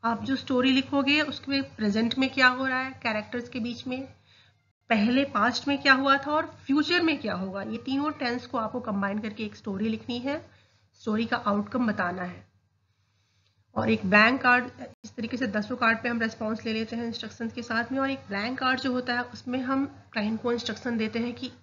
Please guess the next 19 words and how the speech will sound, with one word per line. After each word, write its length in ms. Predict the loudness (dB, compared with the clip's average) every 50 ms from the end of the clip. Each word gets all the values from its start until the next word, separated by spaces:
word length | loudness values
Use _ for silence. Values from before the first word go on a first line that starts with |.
| -4
इस 160 | -4 -4 -4 -4
particular 520 | -2 -2 -2 0 -2 -2 0 0 0 2
card 260 | 2 2 2 2 2
में 120 | 0 -2 0
आपको 340 | 2 0 0 0 -2 -4
अपनी 200 | -4 -4 -4 -6
imagination 760 | -6 -4 -2 0 2 2 2 0 0 -2 -2 -2 -2 -2 -4 -4
से 140 | -4 -4 -8
story 360 | -8 -6 -4 -4 -2 -2 -2
लिखना 300 | -2 -4 -4 -4 -4 -4
है, 140 | -4 -4 -6
इसमें 240 | -8 -8 -10 -10 -8
कितने 240 | -10 -10 -8 -8
character 500 | -8 -6 -6 -6 -6 -8 -8 -8 -6 -6
हैं, 380 | -4 -4 -6 -6 -8 -12 -18 _ _ _ _ _ _ _ -4
main 220 | 0 2 2 2
hero 320 | 2 4 4 4 4 4 2
कौन 280 | 2 0 0 0 0
है, 360 | 0 -2 -4 -6 -6 -10 -14